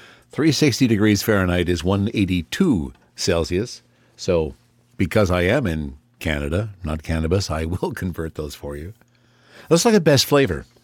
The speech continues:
If you're looking to do best flavor, here are the recommendations for your vaping degrees.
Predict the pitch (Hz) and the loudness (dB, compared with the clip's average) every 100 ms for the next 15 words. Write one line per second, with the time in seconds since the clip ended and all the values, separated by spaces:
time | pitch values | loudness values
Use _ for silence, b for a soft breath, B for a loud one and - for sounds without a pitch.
0 | _ b b - 135 190 208 147 139 104 | _ b b 0 2 4 4 6 6 6
1 | 127 - - 165 190 101 85 117 92 143 | 2 0 0 4 4 4 4 2 2 4
2 | 131 113 98 107 98 90 82 85 73 60 | 4 4 4 2 2 -2 0 -2 -4 -8
3 | 53 - - 82 78 78 76 101 87 85 | -10 -10 -4 -2 0 -2 2 2 2 -2
4 | 76 73 76 87 123 | -2 -6 -2 -2 -2